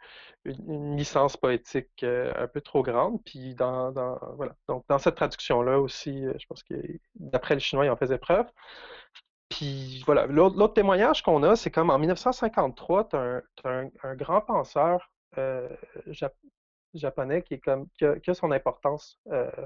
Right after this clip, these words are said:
en Occident, en fait, jusqu'à aujourd'hui. Il s'appelle Daite-, Daiteku Tetsuko Suzuki.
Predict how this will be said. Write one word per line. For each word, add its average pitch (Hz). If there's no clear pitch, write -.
en 127
Occident, 131
en 127
fait, 151
jusqu'à -
aujourd'hui. 135
Il -
s'appelle 147
Daite-, 156
Daiteku 170
Tetsuko 147
Suzuki. 135